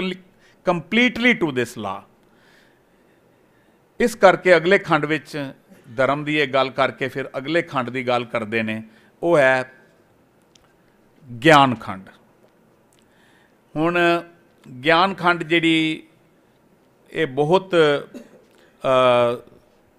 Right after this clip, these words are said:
ਇੰਪੋਰਟੈਂਟ ਔਰ ਬੜਾ ਮਹੱਤਵਪੂਰਨ ਖੰਡ ਇਸ ਵਿੱਚ ਗੱਲ ਕੀਤੀ ਹੈ,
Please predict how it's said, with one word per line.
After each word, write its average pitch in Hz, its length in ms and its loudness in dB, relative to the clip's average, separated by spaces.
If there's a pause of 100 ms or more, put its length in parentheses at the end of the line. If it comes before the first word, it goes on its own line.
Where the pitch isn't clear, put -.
(180)
ਇੰਪੋਰਟੈਂਟ 139 680 0
ਔਰ 143 60 2
ਬੜਾ 127 240 0
ਮਹੱਤਵਪੂਰਨ 131 840 -4
ਖੰਡ 123 340 -8
ਇਸ 139 260 -12
ਵਿੱਚ 123 240 -10
ਗੱਲ 117 280 -4
ਕੀਤੀ 120 440 -8
ਹੈ, 110 180 -8